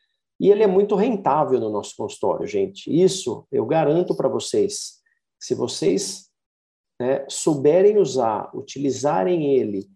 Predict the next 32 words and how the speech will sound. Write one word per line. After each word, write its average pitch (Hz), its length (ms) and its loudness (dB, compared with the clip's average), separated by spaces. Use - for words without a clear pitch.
colocarem, 151 880 0
né, 131 180 -4
o 131 120 0
laser 135 760 0
no 135 180 -6
dia 156 260 0
a 143 40 2
dia 143 280 4
do 165 120 4
seu 131 180 -2
consultório, 127 640 -2
na 110 100 -4
sua 165 280 -2
rotina 151 500 0
de 135 100 -2
atendimento, 123 880 -6
você 131 340 -4
vai 156 320 0
sim 185 460 -4
ter 147 100 -2
um 147 80 0
retorno 147 500 0
muito 165 320 0
rápido 143 500 -4
desse 123 260 -4
investimento 101 760 -6
e 120 80 -4
vai 156 340 -2
ter 170 220 2
um 180 100 2
aumento, 147 640 -2
né, 139 260 -4